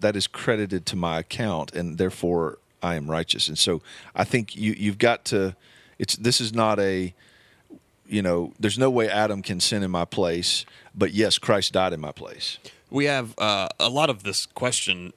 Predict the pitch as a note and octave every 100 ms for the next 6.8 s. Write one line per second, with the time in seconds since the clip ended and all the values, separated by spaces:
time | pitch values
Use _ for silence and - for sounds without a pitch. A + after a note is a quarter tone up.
0 | _ - G#2 D#3+ C#3 G2+ F2 E2+ F#2+ G2+
1 | F#2 F2 G#2 F#2+ F2 G2+ F#2 F2+ F2+ -
2 | F2 - E2+ - _ - - - G#2 F2
3 | - - - - - - F2 E2+ D#2+ -
4 | - G2 - - A#2+ C3+ - G#2 F#2+ -
5 | - G#2+ G2 - F#2+ E2 F2 - - A2
6 | G#2+ G2+ F#2 F2 E2+ E2 E2